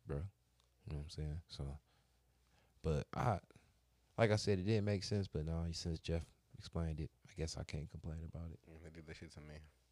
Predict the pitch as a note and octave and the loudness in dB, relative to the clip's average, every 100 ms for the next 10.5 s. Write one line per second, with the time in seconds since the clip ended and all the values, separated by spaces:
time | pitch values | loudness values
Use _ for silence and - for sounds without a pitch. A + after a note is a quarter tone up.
0 | _ _ - G2 G#2+ G#2+ - - A2+ - | _ _ -2 2 4 2 -4 -16 -16 -16
1 | - _ _ D3+ G#2+ - _ _ _ _ | -20 _ _ -6 -4 -4 _ _ _ _
2 | F2 F#2 F#2 A2+ F#2+ - E2+ E2+ D#2 E2 | -8 -6 -2 -2 -2 -4 -4 -4 -4 -8
3 | F2 E2 D#2 C#2+ C2+ F2+ D#2 D2+ C2+ - | -6 -6 -8 -8 -6 -6 -8 -12 -14 -14
4 | D3+ - - D2 C#2+ - _ - F2 B2 | -12 -10 -10 -12 -14 -18 _ -2 2 4
5 | - A2+ C3 A#2 A#2 B2 A#2 B2+ A2+ G#2 | 10 12 12 12 6 6 6 6 6 6
6 | B2 A#2+ A#2 A2 A2+ A#2+ G2+ B2 - G2+ | 4 4 6 4 4 4 2 0 0 0
7 | G#2+ F2 - - F2+ F2 E2 E2 D#2+ D#2 | 0 -2 -8 -12 -8 -6 -4 -4 -4 -4
8 | D#2 F2 - - F#2+ F2 E2 D#2+ D#2+ D2+ | -6 -8 -8 -8 -8 -6 -6 -4 -6 -4
9 | D#2 D#2 D#2 _ _ _ _ _ _ _ | -6 -8 -12 _ _ _ _ _ _ _
10 | _ D2+ E2+ E2 | _ -8 -4 -4